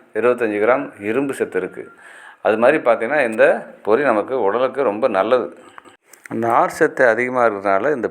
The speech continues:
பொரியை நம்ம சாப்பிட்றதுனால நமக்கு அந்த செரிமான கோளாறுலாம் நமக்கு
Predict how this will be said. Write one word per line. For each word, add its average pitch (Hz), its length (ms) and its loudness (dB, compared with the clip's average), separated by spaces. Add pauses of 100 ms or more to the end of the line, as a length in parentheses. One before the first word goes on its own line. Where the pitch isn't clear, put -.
பொரியை 123 300 0
நம்ம 92 220 -4
சாப்பிட்றதுனால 95 540 0 (1200)
நமக்கு 101 300 -2
அந்த 104 140 2 (640)
செரிமான 151 580 2
கோளாறுலாம் 101 460 4
நமக்கு 95 260 -6